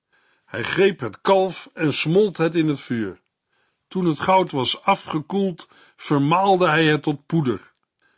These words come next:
Het goudpoeder gooide hij in het water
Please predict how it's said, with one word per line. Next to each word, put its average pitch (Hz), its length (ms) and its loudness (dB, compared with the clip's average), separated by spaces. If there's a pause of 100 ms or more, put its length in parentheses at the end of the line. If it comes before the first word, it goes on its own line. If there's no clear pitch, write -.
(160)
Het - 180 -12
goudpoeder 175 760 0
gooide 180 360 4
hij 170 140 4
in 160 80 4
het 135 180 0
water 165 500 0